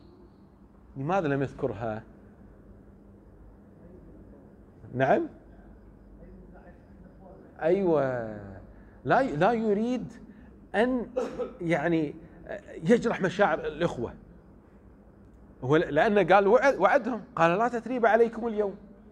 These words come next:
ترى ما في تعيير ولا في عتاب ولا في شيء، لأنه لو كان في تثريب كان قال، كان ذكرها يوسف عليه الصلاة والسلام: "إذ أخرجني من الجب وأخرجني من السجن". لكن ما من، ل-، لكرم أخلاقه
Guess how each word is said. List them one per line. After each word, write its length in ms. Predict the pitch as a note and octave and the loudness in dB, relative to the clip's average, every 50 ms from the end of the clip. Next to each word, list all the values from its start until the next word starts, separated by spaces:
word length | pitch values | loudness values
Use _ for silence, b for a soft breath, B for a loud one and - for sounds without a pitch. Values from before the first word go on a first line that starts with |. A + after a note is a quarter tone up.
| - - - | -20 -16 -10
ترى 120 | - C#3 D3+ | -6 -4 0
ما 140 | F3+ A#3 | 0 0
في 120 | A#3 G#3+ G3 | 0 0 -2
تعيير 400 | - G3+ - F#3+ G#3+ G#3+ G3+ E3 | -2 -2 -2 -2 -2 -2 0 0
ولا 200 | C#3+ D3 F3 F#3 | 2 0 0 -2
في 200 | F3 A3 F#3+ G3+ | -2 -4 -2 -2
عتاب 280 | G#3 G3+ A3 A3 D#3 | -2 2 2 2 2
ولا 160 | E3+ G3+ A3 A3 | 2 0 0 -2
في 180 | F3 G#3+ G#3 | -2 -4 -8
شيء، 240 | - - D#3+ B2 G#2+ - - B B B B B B | -6 -4 -4 -4 -6 -8 -14 B B B B B B
لأنه 160 | B2+ C#3+ D#3+ E3 | -2 0 2 2
لو 120 | E3+ D#3+ | 2 2
كان 220 | E3+ B3 C4 B3 | 4 6 4 4
في 160 | A3 B3 A#3 - | 4 0 -2 0
تثريب 500 | - G#3+ - - F#3 A3 B3 C#4+ D#4+ D#4+ - - - - - - - | 0 0 0 0 -2 -2 0 0 -2 -4 -6 -12 -20 -20 -20 -10 -4
كان 180 | - F3 E3 C#3+ | -2 -2 0 2
قال، 320 | D#3 D3+ D3 E3+ A#3+ - - - - | 2 2 2 2 0 -4 -8 -6 -2
كان 160 | F3 E3+ D#3+ | -2 0 0
ذكرها 340 | D#3 D#3+ C4+ D4+ C4 G3 G3+ | 0 0 0 2 2 0 -2
يوسف 340 | G3 G3 D#3 - C#3+ B2+ | -2 -2 -4 -6 -8 -8
عليه 160 | A#2 C#3+ D3+ D3 | -4 -2 -2 -2
الصلاة 320 | C3 - - D3 C#3 C3+ - | -2 -2 -4 -4 -4 -4 -4
والسلام: 380 | D3+ - - D#3 C#3 A#2+ G2+ - - - - b b b b b b b b b b b - - | -8 -8 -6 -4 -4 -4 -6 -8 -12 -20 -20 b b b b b b b b b b b -6 -2
"إذ 140 | F3+ E3+ - | -2 -2 -2
أخرجني 600 | - G3 - - B3 C4+ C4 G#3+ B3+ B3 A#3+ A#3+ | 0 -2 0 2 2 2 4 4 2 2 0 0
من 180 | A#3 A#3+ A#3 A3+ | -2 0 0 2
الجب 600 | G#3+ F#3 D#3+ D3 F3 D4+ E4 C4 F3+ D3+ E3 G#3 | 0 0 0 0 0 2 2 2 0 -4 0 4
وأخرجني 680 | A#3 G3+ F#3+ F#3 - G#3+ C4+ C#4+ B3+ C4 C#4 C4 C4 B3+ | 4 6 6 4 2 4 4 4 4 4 0 -2 0 2
من 120 | C4 B3+ | 2 2
السجن". 360 | A#3+ B3 - A#3+ G#3+ D3 B2+ - - - - b b b b b b b b - | 2 2 0 -4 -4 -4 -6 -10 -16 -20 -20 b b b b b b b b -20
لكن 200 | - - - D#3 | -16 -12 -6 -2
ما 180 | F3+ A3+ C4 A#3 | 0 0 0 0
من، 240 | F3 D#3+ D#3+ D#3+ D#3 - | 0 -2 -4 -4 -6 -6
ل-، 300 | E3 D#3+ F#3+ F#3+ E3 D3+ | -6 -6 -6 -6 -6 -6
لكرم 400 | D#3 - - C4 C#4 C4+ A3+ G#3 | -4 2 4 6 6 6 4 2
أخلاقه 840 | G3+ F3 D#3+ - F3 G3+ A3+ A#3+ A3 A3+ G#3+ G3 F3+ A3 D4 D4+ | -2 -4 -6 -2 0 2 4 2 2 0 -2 -4 -4 -4 -4 -8